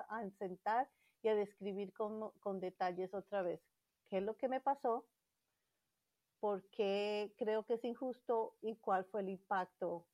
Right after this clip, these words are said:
de lo que me sucedió. En la fase número dos vamos a, se llama la fase de decisión. Allí es donde usted va a tomarse el tiempo, porque este proceso no se puede hacer a las carreras. Esto es un,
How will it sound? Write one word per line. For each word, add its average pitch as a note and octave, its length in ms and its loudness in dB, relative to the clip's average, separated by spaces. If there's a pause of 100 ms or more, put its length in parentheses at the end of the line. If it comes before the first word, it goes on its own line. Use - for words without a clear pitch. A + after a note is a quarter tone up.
(140)
de G3 140 0
lo F#3+ 140 -2
que F#3+ 100 -4
me F3+ 140 -4
sucedió. - 560 -8 (720)
En A#3 100 2
la A3+ 140 4
fase B3+ 340 2
número D4 440 0
dos G#3 380 0 (360)
vamos G#3 420 2
a, A#3 220 2 (120)
se A3 120 -2
llama G3 260 2
la A#3 120 -2
fase G3 380 0
de F#3 140 -2
decisión. F#3+ 640 -6 (420)
Allí A#3+ 480 2
es D4 140 -2
donde B3 240 -4
usted G3+ 420 -4
va G#3 140 2
a A3 60 2
tomarse B3+ 480 0
el A#3+ 120 -2
tiempo, G3 460 -6
porque G#3 260 -4
este G3+ 220 -6
proceso A3+ 580 -4
no G#3+ 320 -2
se G#3+ 160 -4
puede G3+ 480 -2
hacer G3 300 -2
a F#3+ 80 0
las F#3 180 -4
carreras. F3 560 -2 (460)
Esto A3 260 2
es A3+ 80 -4
un, A#3 160 -4